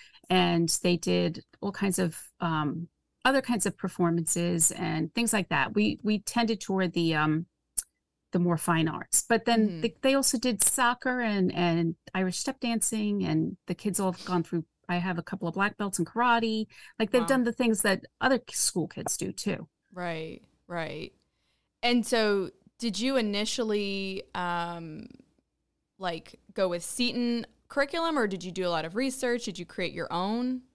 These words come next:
Speaker 1: I initially went with Seton because way back then, um,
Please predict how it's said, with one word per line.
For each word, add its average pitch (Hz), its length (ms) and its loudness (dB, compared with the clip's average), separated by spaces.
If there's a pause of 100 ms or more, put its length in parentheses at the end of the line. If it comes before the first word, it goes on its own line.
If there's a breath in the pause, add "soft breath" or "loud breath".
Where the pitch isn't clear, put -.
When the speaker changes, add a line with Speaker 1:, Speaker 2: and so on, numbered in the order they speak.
(880)
Speaker 1:
I 226 340 4 (360)
initially 254 500 2
went 277 200 2
with 240 140 2
Seton 220 360 2
because 196 600 0 (240)
way 202 320 2
back 202 340 2
then, 165 420 2 (400 soft breath)
um, 170 500 4